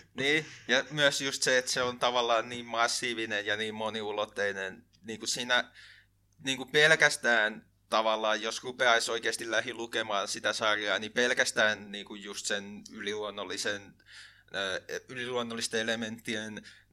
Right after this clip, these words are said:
ö, analysointiin tai, niinku, kapitalismin kuvaukseen tai, niinku, katolilaisuuden kuvaukseen pystyisi käyttämään, niinku, tunnin pituisen, tota, podcast-jakson, että siksi tää, mullakin oli, niinku, vaikeuksia jotenkin tän jakson koostamisessa, koska siinä on niin paljon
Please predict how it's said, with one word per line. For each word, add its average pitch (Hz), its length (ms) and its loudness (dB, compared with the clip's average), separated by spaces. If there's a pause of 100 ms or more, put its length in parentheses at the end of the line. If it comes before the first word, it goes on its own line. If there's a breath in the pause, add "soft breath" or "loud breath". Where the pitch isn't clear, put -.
(140)
ö, 107 380 0
analysointiin 110 1000 -2
tai, 104 240 4
niinku, 104 340 -10
kapitalismin 107 880 0
kuvaukseen 104 760 -4
tai, 104 180 2
niinku, 101 680 -10 (240 loud breath)
katolilaisuuden 110 1120 0 (100)
kuvaukseen 110 600 -2
pystyisi - 380 -10
käyttämään, 98 500 -2
niinku, 101 220 -12
tunnin 101 460 -12 (180)
pituisen, 98 580 -8 (300 loud breath)
tota, 98 300 -4 (240)
podcast-jakson, 107 800 0
että 107 160 -6
siksi 120 300 0
tää, 123 240 6 (280 loud breath)
mullakin 160 320 6
oli, 151 140 6
niinku, 143 180 -2
vaikeuksia 139 640 8
jotenkin 117 320 -2
tän 113 200 4
jakson 120 460 2
koostamisessa, 117 800 0
koska - 300 -2
siinä 117 260 0
on 120 120 -2
niin 123 200 -8
paljon 120 560 2